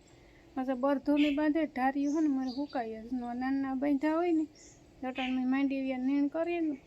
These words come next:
કરી લઈ ને, તો માંડવી ખાઈ લે ગમાઈમાં. નકર બારોબાર ત્યાં પછી હેઠું નાખી ત્યાં બગાડે. ને મી મૂકો સા,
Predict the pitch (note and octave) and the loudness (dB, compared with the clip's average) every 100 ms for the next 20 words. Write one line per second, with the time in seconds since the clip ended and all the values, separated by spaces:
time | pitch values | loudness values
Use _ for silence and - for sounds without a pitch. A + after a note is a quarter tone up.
0 | - D4 D#4 F4 F4+ D#4 D4+ - - - | -2 -2 0 0 0 -4 -6 -10 -18 -18
1 | - - - - - - - - C4 C#4 | -20 -20 -20 -20 -20 -20 -14 -4 2 4
2 | D4+ C#4 C4 B3+ - D#4+ D4 A#3 A#3 C#4+ | 4 2 0 -4 -2 0 0 -2 0 2
3 | C#4 A#3+ A3+ A#3+ - - - - - B3+ | 2 0 -8 -12 -16 -20 -18 -16 -10 -6
4 | B3+ B3+ C#4+ D4 C4+ C4 C4 C4 B3 C4 | -4 0 0 2 0 -2 -4 -6 -6 -4
5 | C4 C4+ C#4+ - C4+ C4+ C4+ - B3+ B3 | 0 0 0 0 0 -2 -4 -6 -6 -6
6 | B3 B3 C#4 A3 G#3 A3 - - - - | -6 -2 -2 -2 -12 -16 -20 -20 -20 -18
7 | - - - - - - - - B3+ C4 | -18 -20 -20 -20 -20 -20 -16 -4 2 4
8 | C#4+ D4 C#4 C4 C4+ C4+ D#4 F4 | 6 4 2 -2 -6 -4 -2 -2